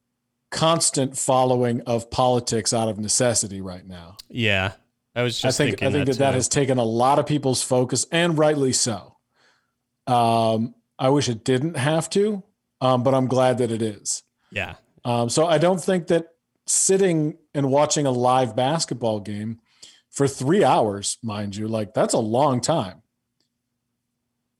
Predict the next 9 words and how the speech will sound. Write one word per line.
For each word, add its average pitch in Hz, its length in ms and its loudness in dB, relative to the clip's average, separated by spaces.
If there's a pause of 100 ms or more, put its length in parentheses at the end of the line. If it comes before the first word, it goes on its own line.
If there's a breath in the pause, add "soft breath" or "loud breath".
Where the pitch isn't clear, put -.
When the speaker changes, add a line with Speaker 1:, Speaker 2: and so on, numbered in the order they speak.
(240)
Speaker 1:
Uh, 120 480 2
and 143 140 0
to 139 80 2
sit - 480 0
through 120 480 0 (200)
the 123 280 2 (300)
barrage 123 1160 2 (180)
of 117 380 -2 (800)
corporate 127 520 0